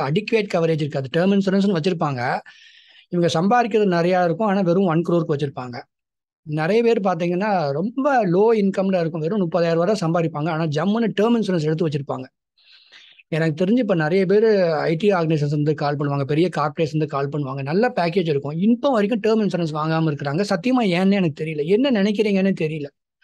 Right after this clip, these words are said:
லைஃப்ல எதுவுமே நிரந்தரம் கிடையாதுங்க. இப்பவே video skip பண்ணிடுவாங்க பாதி பேர். இதை நான் சொன்ன உடனே வச்சுக்கோங்களேன், video skip பண்ணிடுவாங்க. உண்மையா நடக்கும் போது family எவ்வளவு கஷ்டப்படுதுன்னு எனக்கு தெரியுங்க. எங்க வீட்ல யாருக்காவது health insurance இல்லாட்டி மட்டும் ரொம்ப முக்கியமா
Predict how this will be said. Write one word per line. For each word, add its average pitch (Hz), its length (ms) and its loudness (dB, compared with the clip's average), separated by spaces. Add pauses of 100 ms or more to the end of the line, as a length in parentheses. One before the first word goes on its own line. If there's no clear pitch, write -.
(240)
லைஃப்ல 208 320 2
எதுவுமே 190 300 2
நிரந்தரம் 175 460 2
கிடையாதுங்க. 131 400 -4 (360)
இப்பவே 208 320 4
video 220 260 4
skip 202 200 -4
பண்ணிடுவாங்க 160 440 0
பாதி 151 180 -2
பேர். 151 160 -2
இதை 147 100 -4
நான் 135 180 -4
சொன்ன 196 260 2
உடனே 226 160 2
வச்சுக்கோங்களேன், 160 520 -4 (1200)
video 214 240 4
skip 160 200 -2
பண்ணிடுவாங்க. 139 460 -2
உண்மையா 226 260 2 (140)
நடக்கும் 233 440 2
போது 170 220 2 (100)
family 180 440 -2 (120)
எவ்வளவு 208 280 2
கஷ்டப்படுதுன்னு 165 600 -2
எனக்கு 147 240 -4
தெரியுங்க. 160 300 -2 (880)
எங்க 170 140 2
வீட்ல 185 160 2
யாருக்காவது 180 300 0
health 170 180 0
insurance 160 280 0
இல்லாட்டி 165 220 0
மட்டும் 151 180 -2
ரொம்ப 175 120 0
முக்கியமா 165 240 0